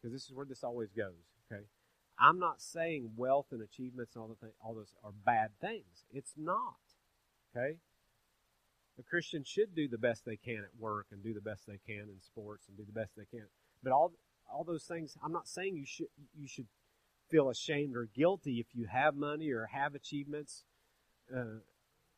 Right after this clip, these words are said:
a lot of it. In fact, I would never want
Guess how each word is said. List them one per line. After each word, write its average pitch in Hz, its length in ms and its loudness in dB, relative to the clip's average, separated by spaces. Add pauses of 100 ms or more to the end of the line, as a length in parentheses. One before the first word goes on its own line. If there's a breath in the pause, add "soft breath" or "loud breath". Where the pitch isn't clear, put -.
(600)
a 123 60 -4
lot 143 320 10
of 180 200 6
it. 101 160 -12
In 123 220 -8
fact, 151 500 8
I 131 140 12
would 165 240 6
never 160 480 6
want 117 320 -2